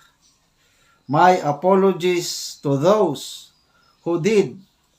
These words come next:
misconstrue my sentiments and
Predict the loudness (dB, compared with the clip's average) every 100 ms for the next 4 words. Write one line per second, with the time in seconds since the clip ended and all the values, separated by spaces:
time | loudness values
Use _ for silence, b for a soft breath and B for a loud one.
0 | _ -4 -2 -2 -6 -8 -6 -4 -6 -8
1 | -4 0 0 0 -4 -4 -4 -4 -4 -4
2 | -2 -4 -8 -14 -20 _ _ _ _ _
3 | _ -4 0 2 2 -2 -6